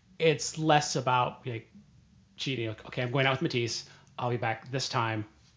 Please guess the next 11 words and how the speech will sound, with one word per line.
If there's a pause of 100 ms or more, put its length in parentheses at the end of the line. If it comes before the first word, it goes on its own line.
(180)
Uh, (120)
we
are
gonna
have
fun." (680)
And
so
she'll
ask,
like,